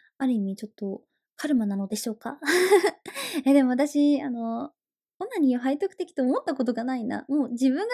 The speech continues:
気持ちいいからいいじゃんって。実際に、だって何かに手を出すわけじゃなくて、妄想とか想像で済ませてるわけですし、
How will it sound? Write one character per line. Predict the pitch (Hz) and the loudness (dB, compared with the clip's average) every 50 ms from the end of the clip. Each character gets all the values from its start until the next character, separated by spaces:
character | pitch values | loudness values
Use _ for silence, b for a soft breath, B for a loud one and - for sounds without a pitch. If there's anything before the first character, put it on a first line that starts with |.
| 508 494 | -4 -2
気 | - | -2
持 | 453 466 466 480 | -2 -2 -4 -6
ち | - 494 494 | -8 -8 -10
い | 480 | -8
い | _ | _
か | - 254 233 | -6 -4 -4
ら | 226 | -4
い | - | -4
い | - 302 427 494 | -4 -4 -4 -2
じ | 466 320 | -2 -2
ゃ | 277 247 226 | -2 -2 -2
ん | 208 208 | -4 -6
っ | 208 | -8
て。 | - 233 - - _ | -8 -10 -12 -12 _
実 | 240 233 247 | -10 -8 -8
際 | 247 - - 370 381 381 | -8 -6 -6 -6 -4 -4
に、 | 370 381 381 370 - - | -4 -6 -6 -6 -6 -8
だ | 370 | -8
っ | 370 | -6
て | - 285 262 262 B B B B | -2 -2 -2 -2 B B B B
何 | 294 330 381 403 | -2 -2 -2 0
か | - 302 | 0 -2
に | 240 226 226 | -2 0 0
手 | 302 | 0
を | 311 294 | 0 0
出 | 240 240 | 0 -2
す | 233 - | -2 -4
わ | 214 208 | -4 -4
け | 208 226 208 | -2 -2 -2
じ | 208 | 0
ゃ | 208 | 0
な | 220 254 262 | -2 -2 -4
く | - | -4
て、 | _ - 277 277 233 226 - _ _ _ - | _ -2 0 0 0 -2 -6 _ _ _ 0
妄 | 240 262 285 | 0 0 0
想 | - 330 320 | 0 -4 -6
と | - 403 | -6 -6
か | - 294 | -6 -4
想 | 262 247 240 240 | -4 -2 -2 0
像 | 262 262 | 0 0
で | 247 269 | 0 0
済 | 262 262 262 | -2 -2 0
ま | 254 285 294 | -2 0 0
せ | 381 359 | -2 -4
て | - 226 | -4 -4
る | 208 196 | -6 -4
わ | 196 202 | -6 -6
け | - 208 | -6 -6
で | 196 196 | -6 -6
す | 196 - - | -8 -10 -10
し、 | - 226 220 214 202 208 | -6 -4 -4 -4 -4 -6